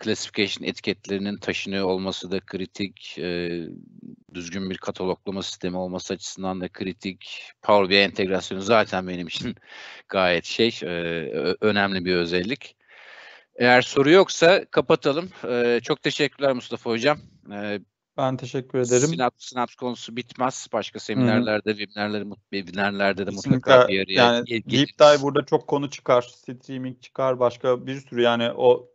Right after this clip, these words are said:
Speaker 2: her gösterdiğimiz bileşen, Spark'ı, machine learning'i, e, yani hepsi ayrı ayrı webinar konusu olur.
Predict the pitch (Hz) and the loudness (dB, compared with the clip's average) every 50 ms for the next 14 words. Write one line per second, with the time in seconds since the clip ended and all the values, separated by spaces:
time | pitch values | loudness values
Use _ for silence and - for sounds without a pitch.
0 | _ - - 123 120 131 143 151 165 160 143 147 143 135 - - 139 135 127 131 | _ -12 -12 -6 2 4 6 6 6 6 2 0 -4 -2 -2 0 0 0 0 -2
1 | 131 131 123 131 135 131 131 127 - 143 135 143 165 - - - - - _ - | -6 -10 -10 -6 -4 -4 -4 -4 -4 -4 -4 -6 -8 -14 -20 -20 -20 -8 _ 0
2 | 139 131 131 131 - - 143 131 131 131 131 - - _ - 127 123 113 117 - | 2 2 0 -2 -8 -8 -8 -6 -6 -6 -8 -10 -14 _ -10 -10 -8 -8 -8 -10
3 | 143 135 131 131 131 131 131 131 127 127 127 131 131 135 135 127 - _ _ _ | -10 -6 -6 -4 -4 -4 -4 -6 -6 -6 -6 -4 -4 -4 -6 -8 -12 _ _ _
4 | _ - - 120 120 120 123 120 110 113 113 117 - _ _ _ _ _ _ _ | _ -2 2 2 2 4 2 2 0 0 -2 -6 -10 _ _ _ _ _ _ _
5 | _ - 165 185 180 - - 170 151 151 151 151 139 147 160 143 139 131 131 131 | _ 0 2 2 2 4 6 6 8 8 8 8 6 4 4 0 -2 -2 0 0
6 | 131 131 127 - 135 120 117 113 147 135 117 113 104 - - | 0 0 -2 -2 -6 -6 -6 -4 -4 -2 -2 -2 -4 -8 -14